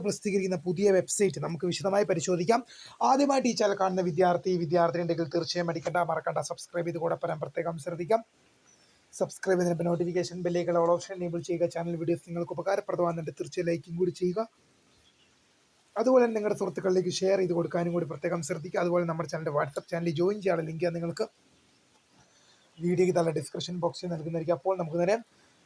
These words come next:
വളരെ സുപ്രധാനവും വളരെ പ്രാധാന്യം അറിയിക്കുന്ന വാർത്തയിലേക്ക് തന്നെ കിടക്കാം. പ്ലസ്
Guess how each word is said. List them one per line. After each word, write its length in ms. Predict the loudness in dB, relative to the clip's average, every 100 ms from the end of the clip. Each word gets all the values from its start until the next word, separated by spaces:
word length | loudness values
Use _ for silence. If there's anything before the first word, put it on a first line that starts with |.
| _ 0
വളരെ 220 | 2 2
സുപ്രധാനവും 440 | 0 0 2 4 2
വളരെ 180 | 4 4 2
പ്രാധാന്യം 320 | 0 0 0
അറിയിക്കുന്ന 260 | -2 -2 0
വാർത്തയിലേക്ക് 420 | 0 0 -2 -2
തന്നെ 120 | -2 -2
കിടക്കാം. 220 | 2 0 -2 -20 -20 0
പ്ലസ് 220 | 4 4